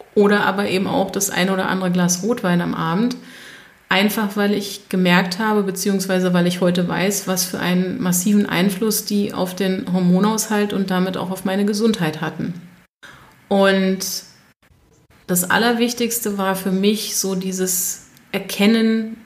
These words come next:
wie wichtig Achtsamkeit und Stressreduktion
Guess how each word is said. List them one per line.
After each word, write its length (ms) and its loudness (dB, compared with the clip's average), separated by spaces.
wie 640 0
wichtig 560 -2
Achtsamkeit 920 0
und 200 2
Stressreduktion 1300 0